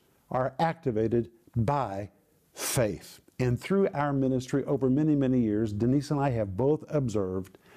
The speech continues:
that people who regularly move in signs and wonders are people who are actively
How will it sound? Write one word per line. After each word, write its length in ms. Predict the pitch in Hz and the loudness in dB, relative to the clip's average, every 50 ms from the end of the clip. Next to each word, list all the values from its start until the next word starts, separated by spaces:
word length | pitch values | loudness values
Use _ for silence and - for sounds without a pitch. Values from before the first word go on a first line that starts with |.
| - - - - - _ | -20 -20 -20 -20 -8 _
that 200 | - 143 - - | -2 -2 -2 0
people 280 | - 196 208 - 202 | 0 0 0 2 0
who 160 | 165 127 131 117 | 2 2 2 2
regularly 640 | 110 120 151 170 190 165 180 170 175 175 180 175 | 2 2 0 0 2 0 0 0 2 2 2 4
move 400 | 160 135 135 147 151 151 156 135 | 4 4 4 6 6 6 4 4
in 160 | 123 104 98 101 | 2 -4 -4 -6
signs 600 | - - - 147 143 160 170 165 165 160 143 120 | -6 -2 0 2 2 4 4 4 4 4 2 2
and 180 | 123 120 123 120 | 2 2 2 2
wonders 580 | 123 131 131 127 113 90 92 98 104 101 - - - - - - - | 2 2 2 0 0 -2 -2 -4 -4 -4 -6 -12 -20 -20 -20 -6 -4
are 160 | 123 127 127 | -2 -2 -2
people 420 | 123 - - 160 160 160 - 175 | -4 -2 0 0 0 2 0 0
who 140 | 143 127 139 | 0 2 2
are 200 | 135 127 127 - - | 2 2 0 -2 -2
actively 680 | - 131 131 131 131 - 139 135 120 113 131 131 127 127 | -2 -2 -2 -2 -2 0 0 0 2 2 2 0 0 -2